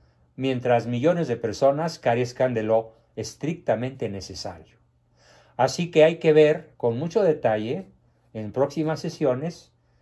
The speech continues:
de dónde se originan los azotes de ese tercer milenio en el cual, en los cuales estamos sumergidos de gran forma, de terrible y dramática manera. Bien, entonces,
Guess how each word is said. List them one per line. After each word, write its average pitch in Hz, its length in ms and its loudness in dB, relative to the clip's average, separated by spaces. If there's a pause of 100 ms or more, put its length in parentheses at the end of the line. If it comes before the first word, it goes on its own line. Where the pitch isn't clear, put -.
(380)
de 160 160 6
dónde 247 300 4
se - 140 -2
originan 170 640 -2
los 123 200 0
azotes 165 840 0 (400)
de 127 160 -2
ese 180 160 -2
tercer 139 400 -4
milenio 127 480 -4
en 127 100 -4
el 107 120 -8
cual, 127 360 0 (460)
en 113 120 -6
los 113 140 -6
cuales 135 360 0
estamos 123 380 -2
sumergidos 131 800 -8 (320)
de 110 160 -4
gran 113 340 0
forma, 92 460 -4 (360)
de 117 100 0
terrible 135 500 0
y 143 60 2
dramática 110 580 -2
manera. 87 420 -12 (880)
Bien, 202 360 4 (180)
entonces, 233 720 0